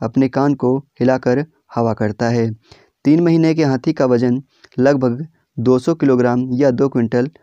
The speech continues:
होता है। आगे लिखा हुआ है, "एक बड़ा हाथी दिन में सौ किलोग्राम से ज़्यादा पत्ते व झाड़ियाँ खा लेता है।"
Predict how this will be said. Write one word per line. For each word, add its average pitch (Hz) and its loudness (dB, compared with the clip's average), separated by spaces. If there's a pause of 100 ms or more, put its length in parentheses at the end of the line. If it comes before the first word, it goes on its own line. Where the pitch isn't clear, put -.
(260)
होता 107 -2
है। 110 -2 (3500)
आगे 117 0
लिखा 156 0
हुआ 170 2
है, 131 2
"एक 147 0
बड़ा 131 2
हाथी 123 -2 (260)
दिन 147 2
में 135 2 (260)
सौ - 0
किलोग्राम 123 0 (300)
से 123 -2
ज़्यादा 123 0
पत्ते 156 -2
व 147 2
झाड़ियाँ 120 -2 (340)
खा 123 -2
लेता 113 0
है।" 110 -2